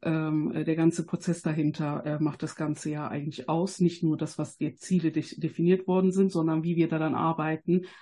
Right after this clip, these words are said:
macht ja viel aus. Und mein Vortrag, äh, richtet sich genau an diesen Problemstellungen.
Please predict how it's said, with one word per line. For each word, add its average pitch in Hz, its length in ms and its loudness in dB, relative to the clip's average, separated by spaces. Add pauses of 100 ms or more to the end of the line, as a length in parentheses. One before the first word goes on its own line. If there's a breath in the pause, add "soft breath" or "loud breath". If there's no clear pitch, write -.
macht 160 240 0
ja 147 120 -4
viel 156 260 -2
aus. 139 320 -6 (360 loud breath)
Und 180 140 4
mein 170 220 8
Vortrag, 196 560 2
äh, 175 60 2
richtet 175 480 0
sich 160 180 0
genau 180 300 6
an 170 140 6
diesen 180 340 4
Problemstellungen. 214 1040 6